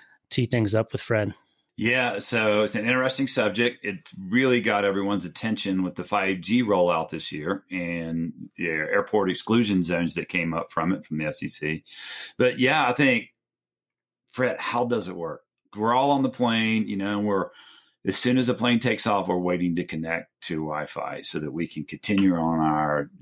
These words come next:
Speaker 2: digital lives while we're flying across the country. So I think one of the first things is, you know, just basically kind of give us an idea on how the technology works. How do they get the signal and how does it maintain and hand off through the sky in your trips?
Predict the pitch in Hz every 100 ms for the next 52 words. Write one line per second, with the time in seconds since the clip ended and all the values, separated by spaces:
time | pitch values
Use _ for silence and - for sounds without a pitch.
0 | 73 82 85 82 80 82 80 76 76 76
1 | 71 71 - 76 78 80 78 - 78 -
2 | - 110 120 80 76 - 87 85 85 -
3 | - - - - - 160 131 - 143 160
4 | 107 104 95 90 82 95 101 98 92 -
5 | - 78 - 104 143 151 143 90 80 107
6 | 139 139 139 143 107 110 95 101 107 90
7 | 95 95 98 95 87 90 90 80 80 87
8 | - 90 113 120 113 101 110 101 - 113
9 | 104 92 95 92 - - - - 101 113
10 | 107 107 101 98 101 101 95 95 87 98
11 | 92 90 95 104 92 90 90 - - 57
12 | 78 87 - - 60 - - -